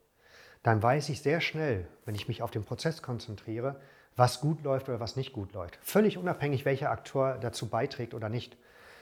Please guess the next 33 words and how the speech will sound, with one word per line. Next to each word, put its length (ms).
Und, 340
ähm, 460
wenn 220
ich, 280
ähm, 440
ähm, 280
dann 240
sehe, 400
äh, 60
und 180
dabei 220
ist 100
mir 80
völlig 300
egal, 400
welche 200
Disziplin 420
es 160
ist, 280
in 120
welchem 220
Sektor 260
man 160
sich 160
befindet, 320
ob 140
ambulant, 500
stationär 600
oder 200
welches 280
Umfeld 340
auch 140
immer. 260